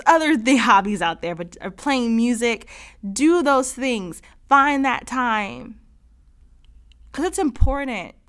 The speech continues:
Ladies, don't lose yourselves. Don't lose yourselves. Don't let your light dim because you are special and you are needed. And you are needed to be healthy. And again, I'm telling myself this. I'm, I'm gonna replay this for myself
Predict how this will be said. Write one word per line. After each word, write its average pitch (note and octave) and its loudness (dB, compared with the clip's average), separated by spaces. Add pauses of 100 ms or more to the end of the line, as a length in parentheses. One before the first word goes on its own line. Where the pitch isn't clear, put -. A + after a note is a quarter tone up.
(140)
Ladies, E4+ -4
don't E4+ 0
lose C4 -2
yourselves. F3+ -4 (440)
Don't C#4+ 2
lose B3+ -2
yourselves. - -8 (120)
Don't C4 -2
let B3+ -4
your A#3 -2
light F#3+ -6
dim F#3 -10 (260)
because A3 -8
you G#3+ -6
are F#3+ -6
special - -8
and F#3+ -10
you G#3 -8
are F#3 -8
needed. F3+ -8 (340)
And G#3 -2
you C#4+ 0
are B3 0
needed A3 -4
to G3 -10
be D#3 -12
healthy. - -8 (380)
And E3+ -10
again, G3+ -4
I'm G3 -4
telling A3 -2
myself B3 -2
this. F#3 -2
I'm, F3+ -8
I'm G#3 -2
gonna G#3+ -2
replay G#3+ -2
this A#3 -2
for A#3 0
myself A3 -4